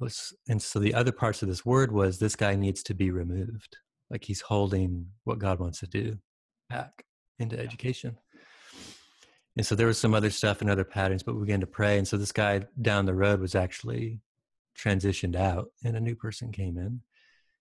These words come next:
Speaker 1: And so it's being able to see something very specific for a very specific sphere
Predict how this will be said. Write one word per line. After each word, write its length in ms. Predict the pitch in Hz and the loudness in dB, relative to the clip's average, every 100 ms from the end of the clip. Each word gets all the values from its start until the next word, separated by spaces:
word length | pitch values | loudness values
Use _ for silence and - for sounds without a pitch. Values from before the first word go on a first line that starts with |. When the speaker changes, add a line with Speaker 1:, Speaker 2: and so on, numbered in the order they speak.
| _ | _
Speaker 1:
And 100 | 95 | -8
so 80 | - | -4
it's 120 | 98 | -4
being 180 | - 107 | 0 4
able 240 | 110 107 101 | 4 4 0
to 120 | 98 | -4
see 220 | - 113 | -2 -2
something 680 | 107 101 90 98 92 92 92 | 0 -4 -4 -4 -2 -2 -2
very 200 | 110 110 | 0 0
specific 760 | 110 - - 113 104 104 95 98 - _ _ _ _ | 0 -6 -4 -4 -2 0 0 -2 -10 _ _ _ _
for 220 | - 123 113 | -6 -4 -2
a 40 | |
very 280 | 104 107 104 | 2 2 2
specific 580 | - 101 - 95 92 - | -2 -4 -2 -2 -4 -6
sphere 540 | - 98 95 113 | -6 -2 0 0